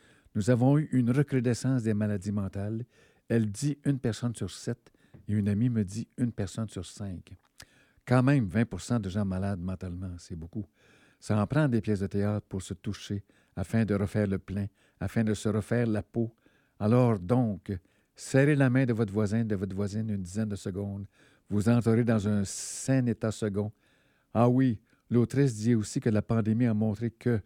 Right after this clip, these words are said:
l'intelligence cognitive n'est plus la reine des lieux. L'intelligence émotionnelle et relationnelle ont leur place tout autant que le futur. Prenons acte, point,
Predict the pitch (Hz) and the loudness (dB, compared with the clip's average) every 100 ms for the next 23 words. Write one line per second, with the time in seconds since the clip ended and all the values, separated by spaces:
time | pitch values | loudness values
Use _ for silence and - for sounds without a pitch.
0 | _ _ _ _ 107 107 110 107 123 - | _ _ _ _ 0 2 2 2 2 4
1 | 123 107 104 135 123 110 104 131 113 107 | 2 2 0 0 2 2 0 2 2 2
2 | 117 104 107 95 107 104 _ _ _ _ | 2 2 0 0 0 -2 _ _ _ _
3 | - 104 117 104 117 - 123 117 110 107 | -2 0 2 2 2 2 2 2 2 2
4 | 123 - 107 104 101 101 101 113 110 - | 2 2 0 0 -2 -4 -2 -2 -4 -2
5 | 123 104 _ _ - 101 87 - 120 131 | -2 -2 _ _ -4 -4 -4 -2 -2 -4
6 | - - - _ _ 143 135 127 - 127 | -10 -20 -20 _ _ 2 2 2 2 0
7 | 117 98 - 95 - 90 82 80 - _ | 2 -2 -4 -8 -4 -4 -4 -8 -14 _
8 | _ _ _ _ _ _ _ _ _ _ | _ _ _ _ _ _ _ _ _ _
9 | _ _ _ _ _ - 135 127 131 117 | _ _ _ _ _ -2 2 2 2 2
10 | 123 - _ 90 76 _ - 107 | 0 -2 _ -12 -12 _ -6 -4